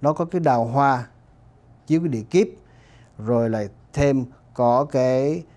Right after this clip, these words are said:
à, hồng loan địa kiếp nữa, cho nên người này nhất định sẽ khổ cực về đường chồng con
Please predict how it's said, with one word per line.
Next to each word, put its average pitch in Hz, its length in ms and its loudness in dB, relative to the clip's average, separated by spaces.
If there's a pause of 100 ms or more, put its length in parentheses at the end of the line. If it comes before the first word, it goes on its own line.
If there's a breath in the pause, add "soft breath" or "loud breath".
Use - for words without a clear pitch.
(140 soft breath)
à, 104 340 -8
hồng 117 280 -4
loan 127 320 2 (400 soft breath)
địa 107 100 -6
kiếp 160 180 -2
nữa, 123 280 -2 (340 loud breath)
cho 139 80 -6
nên 135 180 -4
người 123 180 -6
này 110 180 -12
nhất 170 160 -8
định 117 180 -6 (240 soft breath)
sẽ 117 180 -10
khổ 127 320 -8
cực 127 160 -10 (360 soft breath)
về 120 360 -6
đường 117 460 -10 (300)
chồng 120 220 -8
con 147 320 0